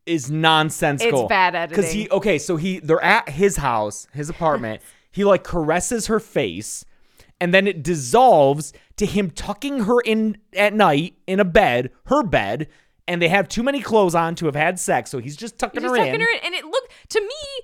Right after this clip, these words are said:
Speaker 2: because it's like a fade, it looks like he's tucking her in bed at this apartment that
Speaker 1: Yeah.
Speaker 2: they're at.
Speaker 1: So, and it's too close of shots s-, to know where they are. But he's tucking her in bed, then he gets on an elevator,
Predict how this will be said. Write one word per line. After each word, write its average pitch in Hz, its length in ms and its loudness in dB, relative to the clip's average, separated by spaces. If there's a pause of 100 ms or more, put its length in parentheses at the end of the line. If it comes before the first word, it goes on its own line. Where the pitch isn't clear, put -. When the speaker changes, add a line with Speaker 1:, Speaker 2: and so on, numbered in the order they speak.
(140)
Speaker 2:
because 415 240 -2
it's - 160 -8
like 311 140 -2
a 247 40 -4
fade, 302 460 -6
it 311 160 -8
looks 320 300 -4
like 370 140 0
he's 294 180 -12
tucking 330 320 -4
her 294 160 -4
in 233 140 -4
bed 214 300 0
at 240 280 2
this 226 240 -4 (100)
apartment 190 680 -4
that 151 120 -6
Speaker 1:
Yeah. 165 200 2
Speaker 2:
they're 110 100 -8
at. 87 240 -12
Speaker 1:
So, 165 80 -12 (420)
and 214 400 -4 (140)
it's - 240 0
too 294 380 2 (220)
close 269 340 0
of 147 120 -8
shots 202 520 -2 (800)
s-, 175 280 -12
to 190 140 -4
know 208 220 4
where 175 240 6
they 139 140 2
are. 113 340 0 (500)
But 156 80 2
he's 143 140 -4
tucking 233 320 0
her 233 120 4
in 185 120 0
bed, 135 400 2 (340)
then 160 220 0
he 147 80 -8
gets 214 340 0
on 226 200 2
an 180 160 -4
elevator, 127 840 0